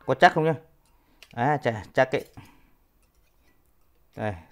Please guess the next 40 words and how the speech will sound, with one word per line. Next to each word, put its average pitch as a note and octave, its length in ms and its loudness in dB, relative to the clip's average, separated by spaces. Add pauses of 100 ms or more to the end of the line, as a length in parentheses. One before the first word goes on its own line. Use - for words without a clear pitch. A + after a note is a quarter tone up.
chắc D3 200 2
phết G#3+ 180 6
đấy F#3+ 80 6
các E3 40 6
bạn C#3 120 4
ạ. - 80 -10 (3250)
Đấy. C3+ 440 -2 (1120)
Đứt G3 320 0
thiếc A#3 240 8
luôn F3 240 4
nhá, F3 180 2
đứt G#3 220 4
kẽm F3+ 220 4
luôn E3+ 160 8
này B2 80 2
các C3 80 -2
bạn B2 120 2
này. A#2+ 120 2 (520)
Đấy, A#2 280 -4
thủng G#2 220 0
lỗ C3 160 4
kẽm D#3 240 4
luôn. D#3+ 240 8
Như D3 80 4
vậy C3+ 160 8
là B2 140 8
cái B2+ 280 6 (320)
khả G#2+ 200 4
năng B2+ 160 8
ăn, D3 280 2 (180)
ờ, C3+ 200 4
chắc F3 360 2
của G2 260 2
cái, G#2+ 380 2 (280)
ờ, B2 500 4
mối B2 200 2
hàn C3 240 4
là A2 80 6
khá B2 200 2
ok. F3+ 220 6